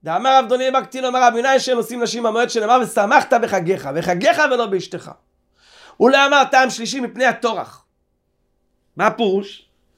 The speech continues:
יותר מדי טרחה לארגן סעודה של נישואים בחול המועד. רבי יצחק נפחא אמר, "טעם רביעי מפני ביטול פרייה ורבייה." אם אפשר יהיה להתחתן במועד, אף אחד לא יתחתן כל השנה. כל החתונות יהיו בחול המועד. מיתווה.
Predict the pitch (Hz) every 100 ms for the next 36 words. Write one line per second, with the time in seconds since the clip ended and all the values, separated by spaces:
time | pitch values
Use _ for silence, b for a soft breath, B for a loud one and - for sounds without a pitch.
0 | _ _ _ _ _ _ _ _ 147 269
1 | 294 294 294 294 269 254 277 392 359 254
2 | - 240 220 247 233 226 175 254 240 160
3 | 175 190 214 220 196 202 _ _ _ _
4 | _ _ _ _ 113 196 226 160 175 233
5 | 254 247 214 - 247 240 226 269 247 190
6 | 262 233 - 285 - 214 233 214 175 175
7 | 127 - b b b 214 277 - 294 277
8 | 277 269 254 233 269 262 269 285 269 -
9 | 240 233 233 208 220 196 190 185 185 165
10 | 160 254 254 233 240 254 254 196 240 254
11 | 240 b b b 180 190 240 240 233 220
12 | 180 165 _ _ _ _ - 240 269 214